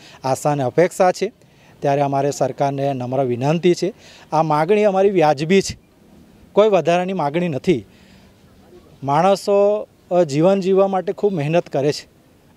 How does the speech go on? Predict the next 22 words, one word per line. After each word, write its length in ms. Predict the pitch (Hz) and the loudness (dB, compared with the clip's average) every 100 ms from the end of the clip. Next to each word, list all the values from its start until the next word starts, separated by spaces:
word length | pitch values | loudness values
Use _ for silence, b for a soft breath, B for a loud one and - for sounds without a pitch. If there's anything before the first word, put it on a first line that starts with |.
| - | -12
અને 100 | 127 | -4
જ્યારે 240 | 147 160 | 0 0
નિવૃત્તિ 440 | 156 151 175 185 | 0 -4 -4 -4
પછી 300 | 202 185 - | -6 -6 -6
જીવન 300 | 165 147 160 | -6 -6 -8
જીવવાની 280 | 151 151 156 | -6 -6 -6
મુશ્કેલી 420 | 156 123 - 156 | -8 -10 -4 -4
પડે 240 | 151 135 156 | -2 -2 -2
છે 140 | 185 | -4
ત્યારે 320 | 185 190 190 | -6 -4 -4
આ 300 | - 175 180 | -4 0 0
એક 380 | 196 160 170 180 | -2 -6 -4 -2
પેન્શન 460 | 175 156 151 202 196 | -2 -4 -2 0 0
યોજના 360 | 175 160 196 | -2 0 0
જ, 60 | 190 180 175 B B B | 2 2 0 B B B
અ, 120 | 151 | -2
કર્મચારીને 880 | 151 135 143 160 170 151 151 147 147 | 0 0 0 0 0 0 -2 -2 -6
સારી 200 | 156 131 | -4 -4
રીતે 180 | 139 147 | -4 -4
જીવન 280 | 123 131 139 | -4 -4 -4
જીવવાના 360 | 127 131 131 | -4 -4 -4
માટે 380 | 127 120 131 123 | -6 -8 -10 -12